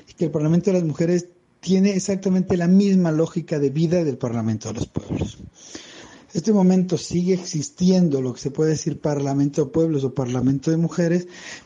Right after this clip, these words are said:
pero son un pequeño grupo muy, muy minúsculo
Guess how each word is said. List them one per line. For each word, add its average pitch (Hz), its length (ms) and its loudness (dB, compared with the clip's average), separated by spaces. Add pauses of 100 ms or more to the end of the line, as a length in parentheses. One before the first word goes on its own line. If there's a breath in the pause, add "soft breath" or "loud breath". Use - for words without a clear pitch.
pero 170 140 0
son 147 280 -2
un 175 160 4
pequeño 170 420 -2
grupo 156 300 -2
muy, 151 320 2
muy 160 200 4
minúsculo 139 680 2